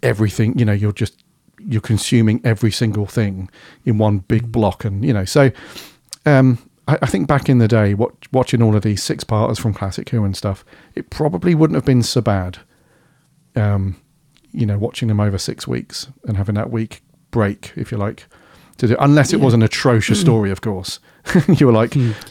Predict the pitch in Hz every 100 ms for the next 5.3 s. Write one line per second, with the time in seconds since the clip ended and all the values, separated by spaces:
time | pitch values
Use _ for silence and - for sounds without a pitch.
0 | - 110 104 - 110 - 113 113 107 -
1 | 131 123 120 - - 110 104 117 - 120
2 | 123 107 98 90 _ _ - 151 - 165
3 | 151 - 117 123 113 - 120 107 110 127
4 | 117 101 92 147 - 151 131 117 - 120
5 | 117 - 127